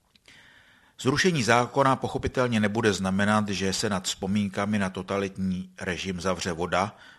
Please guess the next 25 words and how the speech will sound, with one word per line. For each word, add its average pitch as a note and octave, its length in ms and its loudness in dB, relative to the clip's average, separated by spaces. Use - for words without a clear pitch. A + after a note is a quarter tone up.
jak D#2 140 -12
si F#2 120 -4
přejí F#2 300 -4
jeho F#2 180 0
odpůrci. F#2 560 -6
Ještě G#2 340 -2
méně G#2+ 640 0
to D#2+ 80 -12
bude E2+ 200 -6
znamenat, E2+ 580 -6
že - 120 -10
jsme A2 240 -2
se A2 140 2
vyrovnali G2+ 500 2
s - 60 -4
komunistickou F#2+ 760 -2
minulostí. D#2+ 720 -8
S - 160 -8
tím G2+ 460 0
jsme - 240 -8
bohužel E2+ 500 -4
ještě F2+ 300 -4
ani F2 200 -8
pořádně F2 520 -6
nezačali. D#2 560 -10